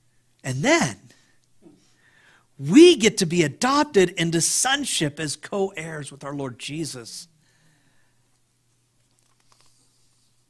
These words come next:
A little more than a hint of the gospel here, right? The, the power of Jesus over evil through his suffering is our great hope.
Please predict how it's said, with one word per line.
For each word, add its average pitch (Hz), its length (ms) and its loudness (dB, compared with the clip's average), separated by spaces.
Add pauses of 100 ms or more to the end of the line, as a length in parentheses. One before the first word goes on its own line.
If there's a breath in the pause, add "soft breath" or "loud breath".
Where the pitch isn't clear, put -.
(180)
A 220 60 -10
little 226 100 -4
more 196 200 4
than 185 120 2
a 156 60 0
hint 190 300 -2
of 165 100 -4
the 143 80 -4
gospel 170 500 -4
here, 113 220 -8
right? 196 400 2 (320 loud breath)
The, 185 200 -4 (480 loud breath)
the 185 120 4
power 277 580 0
of 180 140 0
Jesus 214 480 -2
over 180 360 -2
evil 202 500 -2 (180 loud breath)
through 190 180 -2
his 185 180 0
suffering 190 560 -2
is 190 200 0
our 196 200 -2
great 214 500 -4 (280 loud breath)
hope. - 560 4